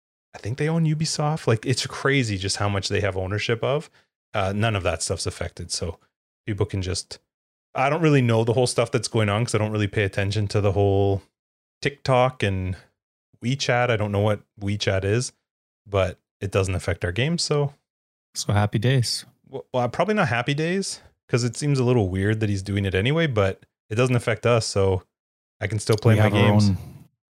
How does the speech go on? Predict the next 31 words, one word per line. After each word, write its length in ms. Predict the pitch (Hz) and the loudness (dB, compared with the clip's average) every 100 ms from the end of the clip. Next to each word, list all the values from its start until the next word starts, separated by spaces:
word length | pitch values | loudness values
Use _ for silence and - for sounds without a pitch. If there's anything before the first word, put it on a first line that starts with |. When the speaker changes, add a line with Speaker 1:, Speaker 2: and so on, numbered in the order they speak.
| - | -2
Speaker 2:
we 100 | 101 | 2
have 120 | 98 | 2
our 160 | 98 98 | 4 4
own 160 | 98 | 2
politics 480 | 95 87 87 92 - | 2 2 0 -2 -2
to 80 | 92 | -2
worry 200 | 85 85 | 0 -2
about 180 | 82 85 | 0 2
Speaker 1:
Hey, 60 | 87 | 2
Speaker 2:
up 80 | |
Speaker 1:
I, 80 | 85 | 2
Speaker 2:
here. 280 | 92 87 - - - | 0 0 -4 -12 -4
Speaker 1:
I, 240 | 110 175 | -2 0
um, 280 | 202 139 107 - | 0 0 -2 -2
I 100 | 135 | -4
forgot 300 | 202 175 - | -2 -6 -4
to 80 | |
mention 300 | 95 107 - | -2 -2 -2
this, 120 | 104 - | -4 -2
but 180 | 101 | 0
I 120 | 98 113 | 0 0
played 240 | - 143 | -2 0
a 60 | 107 | 0
new 120 | 101 | -2
game. 300 | 90 120 120 _ _ _ _ _ - | -2 -4 -6 _ _ _ _ _ -4
Speaker 2:
If 200 | 110 - | -2 0
it's 160 | 101 | -2
D-, 180 | - 98 - - | -2 -2 -4 -2
Diablo, 520 | 110 101 85 82 90 | 0 2 2 2 0
we 140 | 90 87 | 0 0
know. 300 | - - | -2 -4